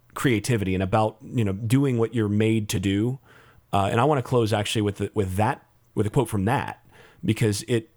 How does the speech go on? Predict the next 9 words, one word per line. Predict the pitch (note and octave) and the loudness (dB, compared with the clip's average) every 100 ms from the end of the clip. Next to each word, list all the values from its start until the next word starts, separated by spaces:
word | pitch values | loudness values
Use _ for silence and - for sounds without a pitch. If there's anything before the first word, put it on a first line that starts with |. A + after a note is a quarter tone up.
| - | -2
gets | A#2 C3 - | 0 0 0
to | A2+ | 0
this | A2 A2 | 0 0
idea | G#2 A2 A2+ G#2 | 0 0 0 0
of | F#2 | -2
what | G2+ B2+ - - | -2 -2 -4 -8
creativity | - C#3 A2 C3 A2 G2 | -2 0 0 0 0 -2
really | F2 F#2+ A2+ A2 | -2 0 2 2
involves, | G2 F#2 F#2 F#2+ A#2+ B2 - | 0 0 0 0 -2 -2 -8